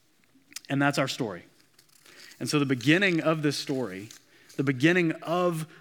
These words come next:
the cosmos, also begin, this begs us the question,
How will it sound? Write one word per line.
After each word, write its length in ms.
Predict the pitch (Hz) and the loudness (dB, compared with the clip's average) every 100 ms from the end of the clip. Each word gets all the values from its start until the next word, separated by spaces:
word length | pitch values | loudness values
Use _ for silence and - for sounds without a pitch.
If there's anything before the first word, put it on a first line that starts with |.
| - | -6
the 120 | 139 | -6
cosmos, 840 | - 147 139 123 101 98 104 - - - - - _ _ _ _ | -2 -2 -2 -2 -6 -6 -4 -6 -6 -18 -20 -20 _ _ _ _
also 440 | 135 160 160 143 127 | -4 -2 0 0 0
begin, 500 | 120 127 - 135 135 | -2 -2 0 0 0
this 320 | - 127 147 | -4 -2 -2
begs 520 | - 117 151 151 143 - | -2 -4 0 2 0 -2
us 260 | 139 143 | -4 -2
the 120 | - | -6
question, 580 | - 131 127 - 117 113 | -4 -2 -2 -2 -4 -8